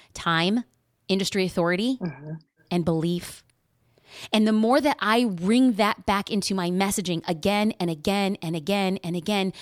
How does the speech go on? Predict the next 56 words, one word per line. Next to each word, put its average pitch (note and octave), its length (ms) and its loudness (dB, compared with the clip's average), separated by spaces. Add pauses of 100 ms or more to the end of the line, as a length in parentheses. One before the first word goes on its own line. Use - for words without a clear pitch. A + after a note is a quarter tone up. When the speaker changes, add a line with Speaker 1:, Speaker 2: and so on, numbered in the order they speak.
(120)
Speaker 1:
people G3+ 200 0
don't F#3+ 120 2
buy E3+ 140 0
Social F3 240 -4
Curator, F3 420 -2 (180)
they E3+ 100 -2
buy D#3 140 -2
belief. D3 460 -6 (960)
They F3+ 120 2
buy D#3+ 160 -4
time. D3 400 -6 (500)
And F3+ 160 -2
I F#3+ 160 2
want A#3+ 260 2
you F#3 300 0 (120)
to F3+ 100 -2
find E3 480 -2
two G#3+ 260 0
or C4 60 2
three A3+ 260 -2
things F3+ 320 0
that G3 80 -2
you F3+ 220 -2
know G#3 140 2
you G#3 180 0
sell F3+ 300 2
that E3+ 300 -4
aren't C4+ 300 2
related D4+ 340 2
to D4 60 2
the B3+ 80 -2
supplements, B3 720 -2 (560)
that F3+ 180 -4
aren't B3 200 2
related C#4+ 300 2
to C#4+ 80 4
skincare, A3+ 560 0
'cause G3 180 -2
you G#3+ 80 0
know G#3+ 180 2
they're C#4 140 2
not C4+ 260 0
buying G3+ 480 0
that. D#3+ 560 -4
They're F#3+ 140 2
buying F#3 260 -2
something F3+ 260 -2
else. - 180 -6
So F#3 100 0
when F3+ 160 0
you A3+ 160 2
can C#4 120 0
hone A3+ 280 0
in F#3+ 100 -2
that G3 160 -2
messaging G#3 520 -4